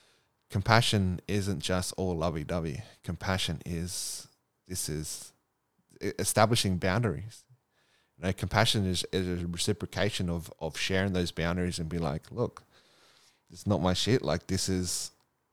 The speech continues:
like, I, if I'm gi-, focusing all this energy on you in our interactions, I'm not having anything for me." Um, and it's all about giving yourself that love.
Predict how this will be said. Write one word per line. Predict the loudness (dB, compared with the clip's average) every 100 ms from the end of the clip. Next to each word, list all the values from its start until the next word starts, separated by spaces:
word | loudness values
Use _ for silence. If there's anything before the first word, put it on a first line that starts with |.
| _ _ _ _ _ _ _ _ _ _ _ _ _ _ -4
like, | -4 0
I, | 6 8 8 6 4 0 -6 _ _ _ _ _ -10
if | 0
I'm | 2 2
gi-, | 2 0 -2 -2
focusing | 2 2 0 -6 -2
all | 4 4
this | 4 0 0
energy | 2 2 2
on | 0 2
you | 4 6 4
in | 4
our | 2 2
interactions, | 0 4 4 4 0 -6 -8 -12 _ _ _ _
I'm | -2 0
not | 0
having | 0 0 -2
anything | -4 -6 -8
for | -8
me." | -6 -6 -8 -14 -20 _ _ _ _ _ _ _ _ _ _ _ _ _
Um, | 2 6 4 2 -2 -8 -18 _ _ _ -4
and | 0 2 0 -4 -16 _ _ _ _ _ _ _ _ _ _ _ _ _ _ _ _ _ -12
it's | -2 4
all | 6
about | 6 4
giving | 2 0 0
yourself | 0 0 0 0
that | -4
love. | -4 -8